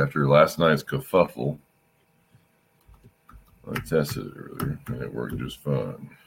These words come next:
So what in the hell am I doing here tonight? Well, this is a podcast about,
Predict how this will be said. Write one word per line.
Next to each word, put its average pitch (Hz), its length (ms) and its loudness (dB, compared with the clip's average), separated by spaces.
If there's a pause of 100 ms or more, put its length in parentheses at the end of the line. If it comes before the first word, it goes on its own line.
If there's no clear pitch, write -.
(2250)
So 78 200 -4
what 85 360 0
in 82 200 -2
the 80 140 0
hell 73 440 0
am 65 120 -4
I 65 140 -4
doing 62 380 -6
here 64 260 -6
tonight? - 420 -16 (840)
Well, 65 180 -2
this 76 160 -2
is 71 120 -6
a 57 40 -10
podcast 67 720 -2
about, - 520 -12